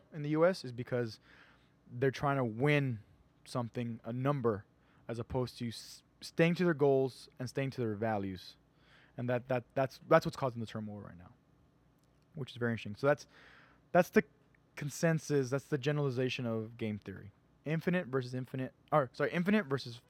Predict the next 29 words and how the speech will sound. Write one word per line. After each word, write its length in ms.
finite. 520
Um, 300
if 200
both 220
players 240
are 80
finite, 460
you 140
can 100
have 140
a 60
stable, 400
stabilized 720
game. 340
If 100
they're, 120
both 280
players 320
are 160
infinite, 680
that's 180
also 200
stabilization. 720
So 160
baseball 580
versus 340
the 100
Cold 220
War, 300